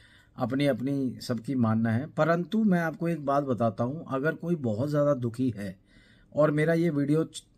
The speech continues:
देख रहा है और कईयों ने आप लोगों को ये बात बोल दी कि भाई आपका सूर्य उच्च का है या आपका शुक्र उच्च का है या कोई भी प्लैनेट आपका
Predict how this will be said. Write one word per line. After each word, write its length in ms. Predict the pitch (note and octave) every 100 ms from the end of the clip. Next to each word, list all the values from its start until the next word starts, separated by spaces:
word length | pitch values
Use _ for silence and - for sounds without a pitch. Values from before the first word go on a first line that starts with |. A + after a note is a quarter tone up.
| - -
देख 240 | A#2 D#3+
रहा 160 | C#3 A#2
है 240 | G2 F#2 - _ - _ _
और 300 | D3+ E3+ E3+
कईयों 260 | F#3 F#3+ G#3
ने 120 | G3+
आप 220 | F#3+ E3
लोगों 280 | E3 E3+ F3
को 120 | E3+
ये 160 | F#3 E3+
बात 280 | D3 D3 C3+
बोल 300 | B2 B2+ B2
दी 280 | D3+ F#3 F#3 - _ _ -
कि 120 | D#3
भाई 360 | C3+ E3+ F3 - -
आपका 720 | C3+ B2 - D#3 F3+ - - - -
सूर्य 600 | - - F#3+ G3+ F#3+ A2 - -
उच्च 220 | F3 -
का 180 | - D#3+
है 520 | B2+ C3 C#3+ C#3 C3+
या 140 | D#3
आपका 600 | D#3 D#3 - C#3 - D3
शुक्र 320 | C#3+ - F3+ F#3
उच्च 280 | D#3+ C#3+
का 160 | - C#3
है 260 | B2+ C#3+ D3
या 120 | D#3
कोई 240 | - F3
भी 100 | F3+
प्लैनेट 360 | E3 D3+ D3 C#3+
आपका 340 | C#3+ B2+ D#3